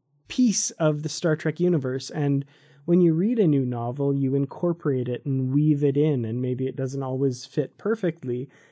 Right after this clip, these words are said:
but every once in a while there's, you know, something that dovetails really nicely and makes you go, "Hmm, I wonder," <laughs> you know? And yeah, that totally did this for me as well. I was kind of wondering, like,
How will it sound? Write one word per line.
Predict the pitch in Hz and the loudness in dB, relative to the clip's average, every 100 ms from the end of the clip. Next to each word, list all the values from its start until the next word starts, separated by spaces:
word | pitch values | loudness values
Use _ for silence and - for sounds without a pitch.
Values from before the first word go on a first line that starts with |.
| _ | _
but | 190 | 0
every | 220 254 | 0 2
once | 233 220 | 0 0
in | 196 | 0
a | 180 | -2
while | 214 254 156 | -2 0 0
there's, | 139 127 - - - | 0 -2 -6 -16 -4
you | 160 | -2
know, | 147 | -2
something | - 196 185 165 | -2 -2 2 2
that | 147 135 | 2 0
dovetails | 151 170 - 165 135 123 | 0 0 0 0 0 -2
really | 127 151 165 | 0 2 4
nicely | 147 165 202 - 135 113 | 4 2 0 -2 -4 -2
and | 127 135 | -2 -2
makes | 139 - | -4 -2
you | 147 | -2
go, | 147 139 _ _ _ _ _ | 0 -2 _ _ _ _ _
"Hmm, | - 302 262 170 147 135 | -2 2 4 4 2 0
I | 190 | -4
wonder," | 262 277 214 151 135 151 | -4 0 2 4 4 2
<laughs> | 170 | 4
you | 190 | 4
know? | 165 208 - - - - - | 2 0 -6 -20 -20 -20 -4
And | 190 180 175 | 0 2 2
yeah, | 175 214 160 | 2 2 2
that | 135 156 156 | 0 0 0
totally | - 180 180 175 147 | -2 2 4 4 4
did | 147 139 | 2 0
this | 139 - | -4 -4
for | 143 | -4
me | 131 127 | -2 -2
as | 117 131 | -4 -6
well. | 135 117 120 | -6 -6 -8
I | |
was | 135 | -10
kind | - 190 180 | -6 -2 -2
of | |
wondering, | 170 180 175 165 156 | 0 2 2 2 2
like, | 143 135 - | 0 -2 -6